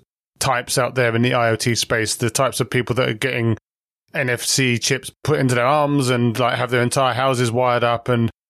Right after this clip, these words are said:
there's a really passionate community out there. Now, obviously, you've worked for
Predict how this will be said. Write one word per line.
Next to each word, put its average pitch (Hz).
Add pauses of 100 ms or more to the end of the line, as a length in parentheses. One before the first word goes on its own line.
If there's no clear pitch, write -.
(240)
there's 127
a -
really 131
passionate 139
community 127
out 117
there. 113 (720)
Now, 147
obviously, 165
you've 139
worked 127
for 120